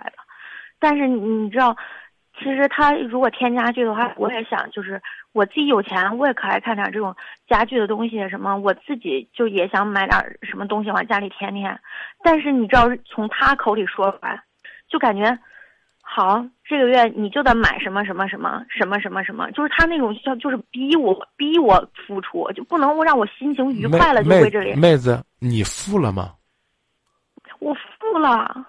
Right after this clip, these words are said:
Speaker 2: 那
Speaker 1: 我付了。
Speaker 2: 你看，你看，你听我跟你讲，他又逼你了，你又付了，然后你嘴上还说你不付，你怎么那傻呢？你还让他开着车把人给怼了。我现在一直没谈这个男孩子哪儿不成熟哪儿不对啊，还没谈呢。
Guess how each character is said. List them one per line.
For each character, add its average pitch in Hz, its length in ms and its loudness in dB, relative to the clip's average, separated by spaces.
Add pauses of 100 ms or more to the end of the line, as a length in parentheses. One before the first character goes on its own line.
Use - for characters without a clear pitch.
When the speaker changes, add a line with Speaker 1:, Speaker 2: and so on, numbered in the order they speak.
(140)
Speaker 2:
那 277 220 2
Speaker 1:
我 240 60 -2
付 - 140 -2
了。 403 180 6
Speaker 2:
你 - 60 4
看， 202 120 2
你 127 140 -4
看， 165 140 0
你 123 40 -6
听 147 140 -2
我 127 40 0
跟 120 80 -2
你 117 80 -4
讲， 107 140 -6 (640)
他 277 400 8
又 262 240 6
逼 302 340 4
你 214 220 6
了， 147 160 4
你 135 180 2
又 226 180 8
付 269 360 4
了， 139 120 8
然 143 140 8
后 233 100 10
你 220 120 4
嘴 131 200 0
上 190 160 6
还 185 100 4
说 240 120 8
你 185 100 4
不 160 280 2
付， 269 180 4
你 175 160 6
怎 254 140 8
么 311 80 8
那 381 80 8
傻 107 440 2
呢？ 104 300 -2 (640)
你 180 160 4
还 214 140 6
让 247 120 4
他 226 60 2
开 247 240 4
着 190 80 2
车 214 140 4
把 170 120 4
人 160 140 4
给 226 80 2
怼 107 320 -2
了。 95 180 -8 (460)
我 170 160 6
现 262 180 8
在 240 100 8
一 254 160 4
直 170 180 4
没 175 120 6
谈 151 200 0
这 190 60 2
个 165 80 2
男 135 200 2
孩 170 140 4
子 143 80 -2
哪 131 100 2
儿 101 80 0
不 120 80 -2
成 127 200 -6
熟 135 120 -4
哪 120 80 0
儿 - 80 -6
不 117 100 -4
对 139 160 6
啊， 110 280 -4
还 135 120 -4
没 151 120 4
谈 90 240 -6
呢。 127 120 -2